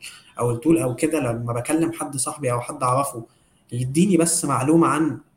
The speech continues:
إيه ده وبنستخدمه لإيه، أحسن بكتير، بوفر وقت كتير قوي. فدي يمكن أكتر حاجة، يعني، شايف إنها مهمة لل-،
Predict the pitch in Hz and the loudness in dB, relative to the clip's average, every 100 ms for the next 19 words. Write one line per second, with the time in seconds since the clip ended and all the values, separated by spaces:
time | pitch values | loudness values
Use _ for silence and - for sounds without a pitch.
0 | _ - 151 147 147 143 127 120 - 123 | _ -2 0 2 0 -2 -4 -4 -6 -6
1 | 131 156 139 127 - 165 226 - _ _ | -4 -2 -2 -6 -2 -2 -2 -8 _ _
2 | _ - - 143 123 113 - 123 120 120 | _ -12 -8 -4 -4 -6 -8 -6 -2 -4
3 | - 139 127 120 - - - - - _ | -4 -4 -2 -4 -6 -12 -10 -10 -14 _
4 | _ _ - 123 127 143 143 131 127 - | _ _ -8 -4 -2 -2 -4 -6 -6 -8
5 | 123 117 131 131 120 117 113 117 - - | -10 -10 -8 -6 -4 -4 -6 -10 -16 -20
6 | _ _ 123 131 127 147 151 151 123 131 | _ _ -4 -2 0 2 2 0 -2 -2
7 | 131 127 135 131 117 110 110 - - - | -2 -2 -2 -2 -4 -4 -8 -12 -16 -20